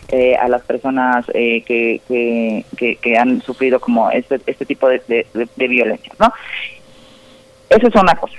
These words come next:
Y por otro lado, o sea, lo que, lo que a mí me, me, el tema de los adultos mayores que a lo mejor tienen otro tipo de delitos, pues bueno, por eso se llaman salidas humanitarias. Tiene que haber razones,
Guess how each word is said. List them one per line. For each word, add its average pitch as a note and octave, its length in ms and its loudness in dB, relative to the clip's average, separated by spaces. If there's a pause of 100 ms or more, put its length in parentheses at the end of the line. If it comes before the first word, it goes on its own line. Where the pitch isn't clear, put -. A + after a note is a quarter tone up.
(320)
Y F#3 160 0
por F#3+ 260 6
otro C4+ 200 4
lado, A3+ 320 6
o - 80 -2
sea, D3 140 0
lo C#3+ 120 2
que, C3+ 560 2
lo C3+ 100 -2
que C3 120 -2
a - 20 -2
mí D3 140 -2
me, D#3 480 -2
me, B2+ 240 0
el B2 220 0
tema E3 260 4
de D#3 80 4
los B2+ 140 2
adultos C#3 360 2
mayores C3 480 0
que G#2 260 -2
a G#2+ 60 2
lo A2 60 -2
mejor A2+ 280 -4
tienen C3+ 420 0
otro C3+ 260 0
tipo C3+ 240 0
de C3 80 4
delitos, C#3+ 340 0
pues B2+ 140 -2
bueno, C#3+ 220 2
por A2+ 120 0
eso D3 120 -2
se D3+ 80 0
llaman C#3+ 220 2
salidas C3 360 0
humanitarias. C3 460 0
Tiene D#3 220 -2
que D3+ 120 0
haber C3+ 160 2
razones, C#3 440 0